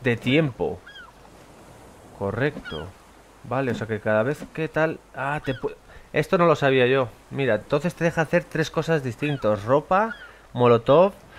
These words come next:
¿Y algo más con esto? Yo no lo sabía. Vale, vale, vale. Fenomenal. Imagino que esto...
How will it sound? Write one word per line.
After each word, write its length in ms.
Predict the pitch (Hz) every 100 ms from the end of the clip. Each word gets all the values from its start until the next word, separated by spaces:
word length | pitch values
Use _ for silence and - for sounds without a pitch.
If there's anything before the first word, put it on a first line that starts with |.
| - - - - -
¿Y 100 | 120
algo 200 | 160 165
más 220 | 151 196
con 180 | 143 127
esto? 300 | 185 - 147
Yo 80 |
no 80 | 127
lo 80 | 156
sabía. 440 | - 113 147 180
Vale, 260 | 107 127 143
vale, 220 | 123 131
vale. 260 | 123 131 107
Fenomenal. 720 | - 101 101 104 120 110 107
Imagino 400 | 110 104 135 135
que 100 | 139
esto... 320 | 143 - 151